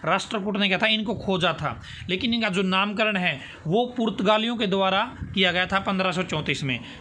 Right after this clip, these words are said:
ठीक है। प्रश्न नंबर छब्बीस देखिए, विजयनगर साम्राज्य के खंडर कहाँ पर मिले हैं? तो ये मिले जी हम्पी में। और हम्पी कहाँ पे है? कर्नाटक की नदी है तुंगभद्रा, उसके किनारे पे स्थित है ये,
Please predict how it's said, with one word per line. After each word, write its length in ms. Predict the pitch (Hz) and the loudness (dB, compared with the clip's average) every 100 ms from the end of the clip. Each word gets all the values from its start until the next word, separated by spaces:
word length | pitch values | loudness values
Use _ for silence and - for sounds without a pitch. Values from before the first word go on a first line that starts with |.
| - | -4
ठीक 160 | 220 285 | 0 2
है। 340 | 190 - - - - - - - | 0 -2 -14 -18 -18 -20 -20 -4
प्रश्न 240 | 180 - 208 | -2 0 2
नंबर 180 | 214 | 2
छब्बीस 300 | 190 202 202 | 2 2 2
देखिए, 220 | 185 185 175 | 2 2 2
विजयनगर 540 | 202 190 233 226 214 | 2 2 2 2 0
साम्राज्य 500 | - 196 190 175 202 | 0 0 2 2 2
के 120 | 190 | 2
खंडर 300 | 180 180 196 | 2 2 2
कहाँ 260 | 185 165 180 | 2 2 2
पर 140 | 190 | 2
मिले 260 | 170 165 151 | 0 2 2
हैं? 160 | 139 - - - | 0 -4 -14 -6
तो 60 | 196 | 0
ये 160 | 202 214 | 2 2
मिले 240 | 196 180 | 0 0
जी 160 | 202 151 | 0 0
हम्पी 380 | 175 185 196 | 0 0 0
में। 240 | 175 147 120 - - | 0 -2 -4 -10 -4
और 120 | 180 | -2
हम्पी 340 | 151 196 190 220 | 0 0 0 0
कहाँ 240 | 202 170 | 2 0
पे 140 | 165 180 | 0 0
है? 220 | 190 220 - - | 0 -2 -10 -4
कर्नाटक 480 | 180 180 202 214 220 | -2 0 0 0 -2
की 120 | 220 | 0
नदी 280 | 190 175 190 | 0 2 2
है 240 | 170 202 - | 0 0 -2
तुंगभद्रा, 600 | 202 185 156 160 147 - - 196 | 0 0 0 2 0 -2 -8 -2
उसके 280 | 202 - 208 | -2 -2 0
किनारे 360 | 190 190 196 | 2 2 0
पे 140 | 185 170 | -2 -4
स्थित 280 | - 156 143 | -4 -4 -2
है 100 | 123 | -2
ये, 200 | 110 | -4